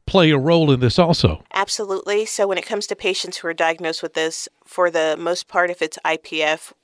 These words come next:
Speaker 2: we do have to tell them that there's about a three to five year life expectancy once they're diagnosed. So it can be very, um, it can cause a lot of depression, situational for the family and the patient. We have to make sure that we're not just looking at the patient's physical well-being, but their mental well-being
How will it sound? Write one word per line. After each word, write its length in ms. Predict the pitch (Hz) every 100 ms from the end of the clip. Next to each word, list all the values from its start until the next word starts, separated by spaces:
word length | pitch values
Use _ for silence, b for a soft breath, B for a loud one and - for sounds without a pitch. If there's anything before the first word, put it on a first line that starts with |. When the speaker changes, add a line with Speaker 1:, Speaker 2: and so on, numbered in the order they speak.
| -
Speaker 2:
we 260 | 160 156
do 200 | 160 156
have 140 | 175 156
to 80 | -
tell 180 | - 147
them 160 | 151
that 140 | 151 139
there's 200 | 151 151
about 360 | 156 147 147 -
a 240 | 151 156
three 260 | - 156 160
to 40 |
five 300 | 160 156 151
year 240 | 151 151 151
life 200 | 147 156
expectancy 680 | - - 147 - 156 156
once 180 | 147 147
they're 140 | - 143
diagnosed. 680 | 147 147 151 143 156 - -
So 260 | - 147 147
it 120 | 151
can 260 | - 156
be 340 | 156 156 151 147
very, 680 | 147 - 165 156 156 151 151
um, 360 | 151 147 147 165
it 80 | -
can 120 | - -
cause 240 | - 185
a 40 | 160
lot 180 | 156 156
of 60 |
depression, 500 | 151 - 139 - 143
situational 920 | 143 - 156 - 147 147 - 143 156
for 140 | - 156
the 80 | 170
family 540 | 156 147 147 147 147
and 140 | - 147
the 40 |
patient. 460 | - 147 - 156 -
We 80 |
have 180 | 156 151
to 60 | -
make 160 | 156 147
sure 220 | - 151
that 120 | -
we're 100 | 156
not 160 | 151 -
just 240 | 151 -
looking 340 | 151 147 147
at 220 | 131 143 -
the 60 |
patient's 420 | - 151 - 160
physical 400 | - 156 - 160
well-being, 460 | 151 143 147 156 151
but 160 | 143 -
their 120 | 139
mental 420 | 139 139 143 135
well-being 380 | 135 135 -